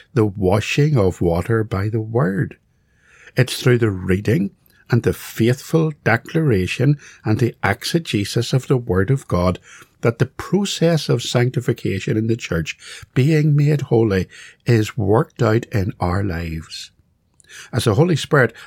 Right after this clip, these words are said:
applies the Word of God to our minds, to our will, to our thoughts, to our feelings and emotions, to our outward lives. Psalm one hundred and nineteen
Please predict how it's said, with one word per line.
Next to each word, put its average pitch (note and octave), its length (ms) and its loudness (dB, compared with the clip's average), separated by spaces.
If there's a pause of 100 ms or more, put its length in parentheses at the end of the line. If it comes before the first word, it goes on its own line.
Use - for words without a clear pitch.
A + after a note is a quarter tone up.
(100)
applies D3+ 760 0
the A#2 120 2
Word A2 400 2
of C3 200 0
God B2 300 2
to - 160 0
our F#2+ 160 2
minds, G2+ 540 0 (320)
to A2+ 160 0
our G#2 180 4
will, G#2 400 2 (220)
to - 120 -2
our A2 140 4
thoughts, - 840 -4 (520)
to C3+ 160 2
our A#2 140 4
feelings C#3+ 840 0
and G#2 160 0
emotions, G#2 840 -2 (440)
to A#2+ 180 4
our A#2 240 2
outward B2 420 0
lives. E2 720 -8 (840)
Psalm G2+ 300 2
one G#2 100 0
hundred F#2+ 280 0
and F2 120 -2
nineteen F2+ 580 -2